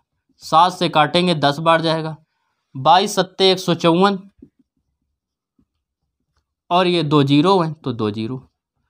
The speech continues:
तो इतने मीटर स्क्वायर आ गया क्षेत्रफल।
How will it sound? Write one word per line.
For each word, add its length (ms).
तो 200
इतने 420
मीटर 600
स्क्वायर 460
आ 120
गया 220
क्षेत्रफल। 1300